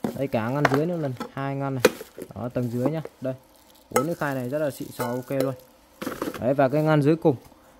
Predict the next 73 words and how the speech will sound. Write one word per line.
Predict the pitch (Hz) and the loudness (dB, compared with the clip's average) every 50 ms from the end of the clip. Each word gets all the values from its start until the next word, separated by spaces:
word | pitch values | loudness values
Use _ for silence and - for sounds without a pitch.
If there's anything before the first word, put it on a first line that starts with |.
| _ _ - | _ _ -8
là | 117 120 123 123 | -4 -4 -2 -2
cái | 120 147 147 | -2 -2 -2
ngăn | 151 147 143 143 127 | -2 -2 -2 -2 -2
để | 110 113 117 | -2 -2 -2
nó | 135 131 | -4 -4
chứa | - 147 147 160 | -2 0 2 2
nước. | 170 202 214 214 - - - - | 4 2 2 0 -4 -18 -16 -10
Đấy, | 110 104 107 123 | -8 -6 -6 -4
cái | 127 156 | -2 0
nước | 175 208 208 185 | 2 2 2 2
này | 151 135 | 0 0
thì | 139 139 135 | 2 0 2
nó | 147 156 160 | 0 0 -2
sẽ, | - - 175 127 160 180 180 175 - - - - - - | -2 -4 -4 -2 0 0 0 -2 -4 -10 -20 -20 -10 -2
khi | - 175 165 | 0 2 4
mà | 156 143 | 4 4
các | 151 | 4
bác | 165 180 180 - | 4 2 4 2
cho | 170 165 | 2 4
nước | 175 196 208 208 | 4 4 2 2
vào | 165 147 139 | 2 2 2
thì | 135 139 | 2 0
nó | 143 156 165 | 0 -2 -4
sẽ | 160 - 180 107 110 170 185 185 180 185 | -4 -4 -6 -6 -4 -4 -2 -2 0 0
đun | 180 180 170 | 0 0 0
sôi | - - 175 170 170 | 2 2 2 4 4
nước | 175 190 208 202 - | 4 2 0 0 -2
và | 156 139 135 135 131 131 | -2 0 0 0 0 -2
nó | 135 151 170 - - _ _ _ _ _ _ - | -2 -2 -4 -6 -8 _ _ _ _ _ _ -2
lợi | 147 151 147 127 147 | 0 0 2 2 0
dụng | 139 156 156 143 135 | 0 -2 -2 -4 -4
cái | 139 147 160 170 175 170 156 | -4 -2 0 2 2 2 2
hơi | 165 170 165 | 2 2 2
nóng | 156 131 143 185 214 - - | 2 2 0 0 -2 -6 -6
cũng | 175 185 | -4 -2
như | 180 175 | 0 0
là | 160 131 | 0 0
cái | 147 160 | 0 0
hơi | 165 170 165 | 2 2 4
nước | 170 175 190 208 | 4 2 2 0
nó | 196 | 0
bốc | 196 196 185 190 | 0 0 2 2
lên | 180 170 160 151 | 2 2 2 0
thì | 139 | 0
nó | 139 143 | -2 -2
sẽ | - 185 165 | -4 -4 -2
làm | 165 143 127 123 | -2 -2 -2 -2
chín | - - 143 170 214 | -2 -4 -2 -2 0
đồ | 208 170 160 | 0 0 0
ăn | 156 156 151 143 139 | 0 0 -2 -4 -8
hoặc | 135 131 - 139 | -8 -6 -4 -2
là, | 131 127 123 | -2 0 -2
là | 127 123 123 | -2 -4 -4
hâm | 120 139 156 160 160 151 | -4 -2 0 0 2 2
nóng | 143 139 185 190 | 2 0 0 -2
lại | 160 131 | -2 0
đồ | 131 131 | 0 0
ăn | 139 139 143 143 | 2 0 0 -2
nhá, | 151 156 156 143 | -4 -6 -8 -8
rất | 139 151 180 | -6 -6 -4
là | 175 143 123 | -4 -4 -6
tiện | - - 147 131 131 | -6 -6 -6 -6 -4
dụng | 135 131 131 147 | -4 -2 0 -2
luôn. | 147 143 - - - - - - - - - - | -2 -2 -4 -10 -20 -20 -20 -20 -20 -16 -8 -4
Đây | 147 151 | 0 2
là | 139 131 | 2 2
cái | 139 | 2
phần | - 151 135 123 | 0 -2 -2 -2
cổng | - 107 107 120 131 | -2 -2 -2 0 2
nguồn | 131 127 123 127 | 2 2 2 0
nhá, | 143 147 147 - | -2 -6 -8 -8
các | 139 | -6
bác | 147 156 156 | -6 -6 -6